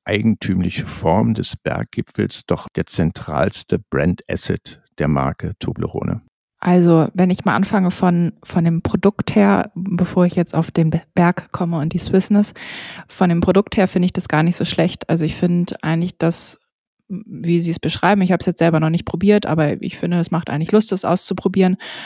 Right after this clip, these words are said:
Speaker 2: Und ich finde auch diese Einführung der kleineren Größen absolut nachvollziehbar und bin selber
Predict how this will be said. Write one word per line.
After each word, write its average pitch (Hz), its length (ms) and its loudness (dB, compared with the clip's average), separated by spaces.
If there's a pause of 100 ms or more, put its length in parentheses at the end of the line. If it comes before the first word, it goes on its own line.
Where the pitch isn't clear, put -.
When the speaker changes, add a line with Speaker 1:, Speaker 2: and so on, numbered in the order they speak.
(200)
Speaker 2:
Und 185 140 2
ich 175 140 0
finde 185 320 4
auch 156 180 4
diese 175 320 2
Einführung 185 560 2
der 165 140 2
kleineren 165 440 -2
Größen 175 460 0
absolut 165 460 -2
nachvollziehbar 180 920 2
und 165 80 0
bin 165 180 0
selber 165 540 4